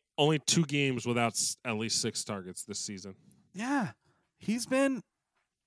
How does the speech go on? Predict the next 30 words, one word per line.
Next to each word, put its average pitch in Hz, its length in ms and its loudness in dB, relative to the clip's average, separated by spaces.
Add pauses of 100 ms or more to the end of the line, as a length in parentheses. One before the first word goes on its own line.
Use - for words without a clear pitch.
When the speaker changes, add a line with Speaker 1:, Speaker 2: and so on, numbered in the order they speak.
(320)
Speaker 2:
he's 190 280 2
been 226 240 4
the 214 80 4
consistent 180 560 4
tight 160 220 6
end 117 200 0 (280)
where 151 140 8
you're 160 200 10
hoping 196 480 6
for 208 140 6
touchdowns 135 760 2 (340)
to 156 120 4
get 139 300 2
him 156 280 2
up 139 240 6
into 147 200 2
that, 135 280 4
like, 123 180 0 (720)
above 131 380 6
fifteen 151 640 2
point 170 320 2
Speaker 1:
Yeah. - 80 2
Speaker 2:
range, 180 380 4
which 165 200 4
he's 160 160 2
done 165 260 8
four 151 280 6
times 120 340 -2
this 113 180 0
season. 113 440 -4